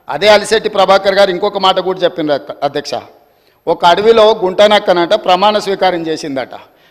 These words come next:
"ఇక ముందు మిమ్మల్ని ఎవ్వరిని మోసగించనని." అడవిలో గుంటనక్క ప్రమాణ స్వీకారం, "మిమ్మల్ని ఎవ్వరిని మోసగించనని" చేస్తే గుంటనక్కని ఎవరన్నా నమ్ముతారా అధ్యక్ష? పది సంవత్సరాలు ఏలి ప్రజల్ని మోసం చేసి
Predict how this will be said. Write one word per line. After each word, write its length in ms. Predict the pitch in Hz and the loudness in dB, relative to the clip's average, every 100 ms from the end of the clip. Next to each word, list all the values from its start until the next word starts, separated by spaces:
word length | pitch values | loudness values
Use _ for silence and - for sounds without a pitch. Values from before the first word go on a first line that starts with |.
| - | -6
"ఇక 180 | 180 208 | -2 0
ముందు 420 | 190 196 208 233 | 0 -2 0 2
మిమ్మల్ని 420 | 214 196 190 185 | 2 -2 -2 -2
ఎవ్వరిని 440 | 170 170 185 185 190 | -4 -2 -2 -2 -6
మోసగించనని." 760 | 170 160 165 156 143 123 107 - _ _ _ _ _ _ _ _ _ _ _ _ _ _ _ _ _ 123 | -4 -4 -4 -6 -6 -10 -12 -18 _ _ _ _ _ _ _ _ _ _ _ _ _ _ _ _ _ -6
అడవిలో 360 | 135 185 202 | -2 0 0
గుంటనక్క 540 | 196 175 170 185 185 190 | 0 -2 0 -2 -2 -2
ప్రమాణ 420 | 170 160 175 180 | -2 0 0 0
స్వీకారం, 500 | 160 165 165 156 196 | -4 -4 -2 -2 -2
"మిమ్మల్ని 280 | 180 170 156 | -4 -2 -2
ఎవ్వరిని 320 | 151 185 190 | -2 -2 -2
మోసగించనని" 720 | 170 165 170 170 165 160 151 143 | -6 -4 -6 -6 -6 -6 -6 -8
చేస్తే 440 | 151 151 151 - - _ _ _ 127 | -8 -8 -8 -10 -16 _ _ _ -12
గుంటనక్కని 520 | 147 190 202 202 190 | -2 0 0 0 0
ఎవరన్నా 320 | 170 165 156 | 0 0 -2
నమ్ముతారా 480 | 143 139 160 170 156 | -4 -6 -2 0 0
అధ్యక్ష? 280 | 123 135 - - - _ _ _ _ _ - - | -2 -8 -8 -10 -14 _ _ _ _ _ -14 0
పది 200 | 180 214 | 2 4
సంవత్సరాలు 640 | 214 214 254 269 247 240 | 2 2 2 4 4 4
ఏలి 280 | 220 226 233 | 2 4 2
ప్రజల్ని 420 | 233 196 220 262 | 2 0 2 2
మోసం 460 | 240 196 233 240 226 | 0 0 2 2 2
చేసి 380 | 196 - 240 | -2 0 -2